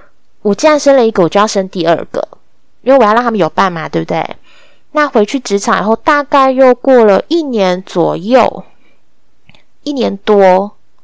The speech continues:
就又育婴留停了，就是再生第二个。那当时候我其实是没有想过说我就不回去职场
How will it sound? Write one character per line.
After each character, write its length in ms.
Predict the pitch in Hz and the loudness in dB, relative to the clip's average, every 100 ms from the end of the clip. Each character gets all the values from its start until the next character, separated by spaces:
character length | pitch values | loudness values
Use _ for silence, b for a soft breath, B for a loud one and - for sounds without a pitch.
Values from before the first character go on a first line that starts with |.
| - - - - - - - | -20 -20 -20 -20 -20 -20 -6
就 120 | 269 | 2
又 140 | 277 269 | 4 4
育 180 | 254 | 2
婴 60 | 240 | 2
留 140 | 196 | 0
停 160 | 170 180 | 0 -4
了， 60 | - | -2
就 100 | 196 | 0
是 140 | 196 | 0
再 160 | 196 196 | 0 -2
生 180 | - 175 | -4 -8
第 120 | 175 | -6
二 160 | - 165 | -4 -4
个。 340 | - - - - - - B B B B B B | -6 -12 -12 -20 -20 -20 B B B B B B
那 360 | 285 247 - - - - - - - - - - - - - - - - - | -4 -2 -4 -8 -20 -20 -20 -20 -20 -20 -20 -20 -20 -20 -20 -20 -20 -16 -2
当 220 | 302 349 | -2 -2
时 240 | 359 220 | -4 -4
候 160 | 220 277 | 0 2
我 100 | 202 | 2
其 240 | - 190 196 | 0 -2 -2
实 60 | |
是 120 | 247 | -4
没 160 | 240 185 | -4 -2
有 160 | 170 180 | 0 -2
想 360 | - 175 - | -2 -4 -4
过 240 | - 190 170 | 0 2 2
说 720 | - - 165 170 165 170 180 b b b b b | -2 -2 0 0 -2 -4 -6 b b b b b
我 600 | - 170 156 62 65 - - - - - - - - | -4 0 2 0 -2 -8 -18 -20 -20 -20 -20 -20 -2
就 140 | 262 | 0
不 140 | 240 254 | 2 0
回 180 | 185 | -2
去 160 | 151 208 | -4 -6
职 280 | - 147 143 | -10 -8 -8
场 280 | - - | -6 -4